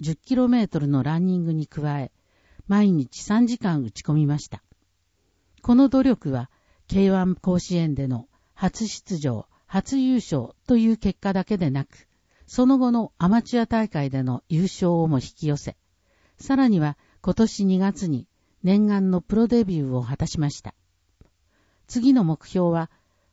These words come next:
高校生で新たなチャンピオンベルトを巻くこと、と力強く話します。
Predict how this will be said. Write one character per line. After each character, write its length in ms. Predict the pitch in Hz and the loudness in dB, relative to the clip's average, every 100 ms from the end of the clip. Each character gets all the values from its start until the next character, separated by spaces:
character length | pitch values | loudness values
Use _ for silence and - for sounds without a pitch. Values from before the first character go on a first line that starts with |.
| _ | _
高 180 | 202 202 | 2 2
校 200 | 214 208 | 2 0
生 220 | 190 151 | 0 -4
で 220 | 139 143 - | -6 -10 -4
新 220 | 214 226 | -2 -2
た 140 | 185 | -2
な 140 | 156 139 | -4 -2
チ 100 | 170 | -2
ャ 80 | 196 | -2
ン 80 | |
ピ 160 | - 208 | 0 0
オ 60 | 202 | 0
ン 80 | |
ベ 100 | 196 | 0
ル 80 | 185 | -2
ト 160 | - 143 | -2 -2
を 60 | |
巻 220 | 131 127 - | -2 -4 -8
く 40 | |
こ 140 | 151 | -8
と、 160 | - - _ _ _ _ _ - | -8 -10 _ _ _ _ _ -4
と 140 | 269 - _ - | -2 -2 _ -10
力 300 | - 208 196 | -4 -2 -2
強 220 | 190 151 | -2 -2
く 140 | - | -6
話 280 | - 156 - | -6 -6 -4
し 80 | 139 | -4
ま 100 | 120 | -6
す。 280 | - - | -8 -20